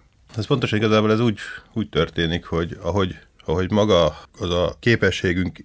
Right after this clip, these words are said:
képességépítés, amit mind technológiával, mind a kollégák, á, szempontjából, a kollégák képességeit nézve, hogy ez egy tudatos építkezés. Nagyon tudatosan haladunk előre a, a, a céljaink elérése véget, és,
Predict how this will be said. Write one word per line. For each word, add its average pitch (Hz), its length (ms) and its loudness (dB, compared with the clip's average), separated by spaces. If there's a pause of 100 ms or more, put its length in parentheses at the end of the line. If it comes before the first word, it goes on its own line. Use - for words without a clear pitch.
képességépítés, 90 1000 0
amit 85 220 -4
mind 90 160 -2
technológiával, 87 800 0
mind 87 140 -2
a 87 60 -2
kollégák, 85 480 0 (480)
á, 80 260 4
szempontjából, 85 800 0
a 80 40 0
kollégák 80 340 0
képességeit 80 580 -4
nézve, 87 180 -4
hogy 87 100 -4
ez 90 80 -4
egy 98 180 0
tudatos 90 420 0
építkezés. 76 760 -6 (100)
Nagyon 104 300 4
tudatosan 87 580 -2
haladunk 87 460 -2
előre 80 480 0
a, 82 240 -2 (200)
a, - 80 -4 (520)
a - 100 -10
céljaink 87 380 2
elérése 85 640 0
véget, 87 440 0
és, 92 260 0